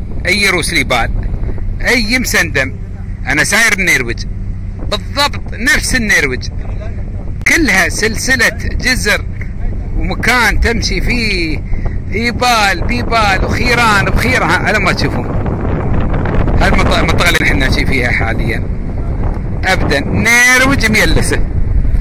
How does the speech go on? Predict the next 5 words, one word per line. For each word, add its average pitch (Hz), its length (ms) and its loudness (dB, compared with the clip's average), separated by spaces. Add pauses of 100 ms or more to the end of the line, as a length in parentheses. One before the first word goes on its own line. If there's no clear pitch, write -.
(3000)
ها؟ 202 260 -2 (3000)
سبحان - 560 0
الله، - 400 2
سبحان - 480 2
الله. - 340 2